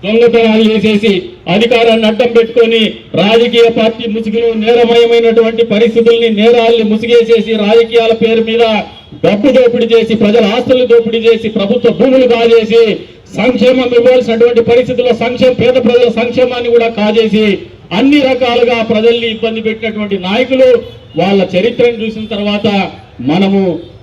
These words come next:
చర్యలు తీసుకోకపోతే కూడా తప్పిదం చేసినటువంటి వాళ్ళం అవుతాము. అందుకనే ఖచ్చితంగా గడిచిన పది నెలల కాలంలో మన నియోజకవర్గంలో ఖచ్చితంగా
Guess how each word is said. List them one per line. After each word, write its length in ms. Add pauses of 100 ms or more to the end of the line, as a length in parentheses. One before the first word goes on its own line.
(120)
చర్యలు 420
తీసుకోకపోతే 680
కూడా 280
తప్పిదం 520
చేసినటువంటి 540
వాళ్ళం 300
అవుతాము. 460
అందుకనే 600
ఖచ్చితంగా 720
గడిచిన 420
పది 240
నెలల 240
కాలంలో 480 (520)
మన 200
నియోజకవర్గంలో 840 (480)
ఖచ్చితంగా 640